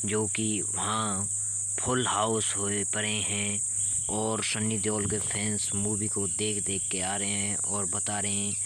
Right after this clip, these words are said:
कि यह movie story वही है, लेकिन इसका वीएफ़एक्स अधिक से अधिक change कर दिया गया है, जिससे कि अब यह पुराने model की नहीं लग रही, यानी music भी change किया है और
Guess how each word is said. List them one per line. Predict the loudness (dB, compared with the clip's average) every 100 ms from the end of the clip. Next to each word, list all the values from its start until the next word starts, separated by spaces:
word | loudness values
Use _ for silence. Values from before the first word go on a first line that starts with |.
| -2 -2 -2 0
कि | 0
यह | 0 0 0
movie | 0 0 0 0 0 0 0
story | 0 0 2 2 2
वही | 0 0 0
है, | 0
लेकिन | 0 0 0 0 0 0 -2 -2
इसका | 0 0 0
वीएफ़एक्स | 0 0 0 0 0 -2 -2 -2
अधिक | 0 0 0
से | 0 0
अधिक | 0 0 0
change | 0 0 0
कर | 0 0
दिया | 0 0 0
गया | 0 0 0
है, | 0 0 0 0 0 0 0
जिससे | 2 2 2 2
कि | 2 2
अब | 2
यह | 0 0 0
पुराने | 0 0 0
model | 0 0 0 0 0
की | 0
नहीं | 0 0 0
लग | 0 0
रही, | 0 0
यानी | 0 2 2
music | 2 2 2 0 0
भी | 0 0
change | 0 0 0 0
किया | 0 0
है | 0 0 0 0 0 0 0 0 0
और | 0 0 0